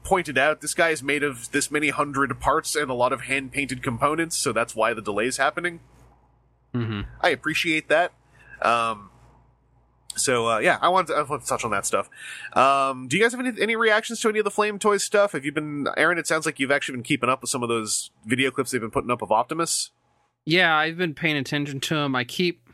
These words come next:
Speaker 2: wanting to pull the trigger on some of the model toy, uh, the, like, the builder toys.
Speaker 1: Yeah, the Furai models.
Speaker 2: Uh, the Furai models, but I just keep, I, it's one of those things that's like, just about every time I'm about ready to pull the trigger on it, I'm,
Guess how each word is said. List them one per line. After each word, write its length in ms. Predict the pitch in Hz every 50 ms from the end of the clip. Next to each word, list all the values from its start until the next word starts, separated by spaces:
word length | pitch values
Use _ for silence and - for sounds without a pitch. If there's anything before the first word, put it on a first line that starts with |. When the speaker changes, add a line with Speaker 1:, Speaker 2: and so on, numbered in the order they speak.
| _ _ _ _ _ _ _ _ _ _ _ _ _ _ _ _ -
Speaker 2:
wanting 220 | 147 151 156 -
to 60 | 139 123
pull 240 | - 160 156 151
the 60 | 143 123
trigger 520 | - - 160 143 131 139 135 131 127 -
on 420 | - 123 120 120 120 120 117 117
some 180 | 117 - 147 131
of 80 | 123 117
the 60 | 113
model 340 | 110 110 110 107 104 101 92
toy, 280 | - - 113 101 101 -
uh, 200 | 98 110 107 104
the, 280 | 101 104 104 104 95 107
like, 280 | - 101 107 107 98 -
the 240 | - 107 98 95 90 - _ _ _ _ _ _ _ _ _ - 107
builder 460 | 107 110 101 101 95 98 95 92 - _ _
toys. 220 | - 117 104 95
Speaker 1:
Yeah, 100 | 151 147
the 80 | 127 117
Furai 280 | - - 123 120 123 117
models. 640 | 120 123 123 135 135 135 - - - - - - _ _ _ -
Speaker 2:
Uh, 180 | 113 107 104 101
the 120 | 101 104
Furai 320 | - - 139 131 117 107 101
models, 460 | 104 101 95 92 92 95 95 92 -
but 240 | - - 110 101 98
I 100 | 98 101
just 280 | 92 - 113 104 - -
keep, 260 | - 127 110 110 - _ _ _ _ _ - - _ _ _ _ _ _ _ _ _ _ _ _
I, 80 | 123 117
it's 340 | 120 - - 123 123 - -
one 120 | 147 143
of 60 | 139
those 140 | 135 127 -
things 280 | - 147 131 127 117 117
that's 200 | 120 - - -
like, 260 | 127 113 - - - -
just 360 | - - 135 135 127 - -
about 200 | - 147 135 131
every 200 | 127 123 131 123
time 220 | - 139 127 120
I'm 100 | 123 120
about 220 | 113 117 117 - -
ready 200 | 117 113 110 107
to 80 | 107
pull 240 | 113 - - 120 113
the 80 | 110 104
trigger 360 | - - 120 107 110 104 104
on 140 | 101 101 101
it, 100 | 101 -
I'm, 300 | 104 104 104 101 95 104